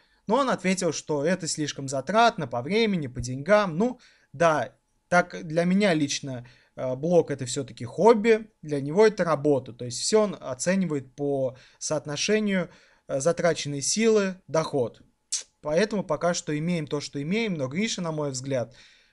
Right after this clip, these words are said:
потенциал свой не использует. А,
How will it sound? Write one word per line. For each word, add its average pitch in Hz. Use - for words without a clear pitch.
потенциал 185
свой 151
не 165
использует. 113
А, 139